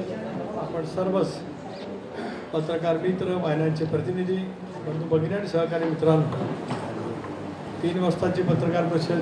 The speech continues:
चारला झाली, चारची थोडीशी अजून उशिरा झाली, त्याच्याबद्दल आपल्या सर्वांचीच मी सुरुवातीलाच या ठिकाणी दिलगिरी व्यक्त करतो. आपल्याला सर्वांना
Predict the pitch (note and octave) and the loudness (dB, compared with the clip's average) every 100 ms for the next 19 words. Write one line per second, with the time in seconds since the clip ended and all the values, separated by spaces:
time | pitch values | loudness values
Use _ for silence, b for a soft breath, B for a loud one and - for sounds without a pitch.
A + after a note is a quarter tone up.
0 | D#3+ D#3+ D#3+ E3 E3 E3 E3 E3 D#3 D#3+ | 6 8 8 8 8 8 4 4 4 4
1 | D#3 D#3 D#3 D#3+ D3+ D#3+ D#3 E3 D#3+ D#3 | 4 6 6 6 6 6 6 6 10 10
2 | D#3 D#3+ D3+ D3+ D3 E3 D3+ - - G#3 | 8 6 6 6 8 10 8 6 0 0
3 | G#3 - G#3+ G3+ F#3+ F#3+ - - - - | 0 2 4 4 4 0 -2 -4 -4 -4
4 | - D#3 D#3 D#3+ D3 D#3 D#3 E3+ E3 D#3+ | -2 0 4 4 8 8 10 8 6 2
5 | F3 D#3+ D#3+ D#3 D#3 E3 E3 D#3+ - - | 2 2 8 8 8 8 10 8 6 0
6 | - - - - F3 - - - E3 D#3+ | -2 -4 -6 -6 -4 0 2 2 6 6
7 | D#3+ E3+ D#3 D#3 D#3+ D#3 C#3+ C3 D3 C3+ | 6 6 8 10 12 10 10 10 8 6
8 | C3 - - - - - - - - G3 | 4 0 -2 -4 -4 -4 -4 -2 0 2
9 | F#3+ A3 - D#3 - D3+ D#3+ G#3 - - | 4 8 8 8 8 8 10 12 12 12
10 | F3 - - - G3 G#3 G#3 F#3+ F#3+ G#3 | 12 12 12 10 12 12 12 10 12 12
11 | G#3 | 12